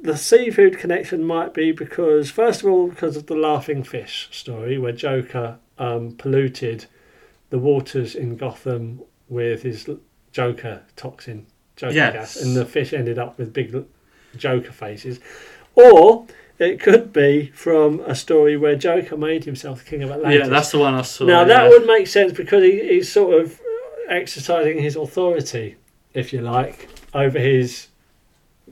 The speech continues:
Speaker 1: um, his subjects by eating them. <laughs>
Speaker 2: Okay.
Speaker 1: I thought that was, that was an interesting
Speaker 2: I would
Speaker 1: It
Speaker 2: never even have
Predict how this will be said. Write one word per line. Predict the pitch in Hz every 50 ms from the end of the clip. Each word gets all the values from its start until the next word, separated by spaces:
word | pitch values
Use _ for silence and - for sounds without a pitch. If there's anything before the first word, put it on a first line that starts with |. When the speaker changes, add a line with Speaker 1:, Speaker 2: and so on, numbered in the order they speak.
| _ _ _ -
Speaker 1:
um, | 147 135 127 127 123 120 123 127 127 - - _ _ _ _ _ _
his | - 139 135 127 123 123 123 - - - -
subjects | - - 151 135 - - - 117 120 -
by | - - 127 127 135
eating | 143 139 135 - 131 117 110
them. | 110 107 107 107 107 _ _ _ _ _ _ _ _ _ _ _ _ -
<laughs> | - - - - - - - - - - - - - - - - - - - - - - 190
Speaker 2:
Okay. | 170 - - - - 180 180 170 180 196 190 - - - - - - - - _ _ _ _ _ _ _ - - - - - - - _ _ _ _ -
Speaker 1:
I | 180 175
thought | 175 240 214 190
that | 202 208 208 202
was, | 185 175 160 165
that | 190 196
was | 202 175 160
an | 180 170
interesting | 165 160 151 143 - 151 139 - - - - 139 131 127 120 117 110 - _ _ _ _ _ _ _ _ _ _ _ _
Speaker 2:
I | - 160 170
would | 160 160 151
Speaker 1:
It | 151
Speaker 2:
never | 156 160 160 160 160 160 151 151 156 151 151
even | 147 143 139 127 123 131 131
have | 127 123 117 107 - -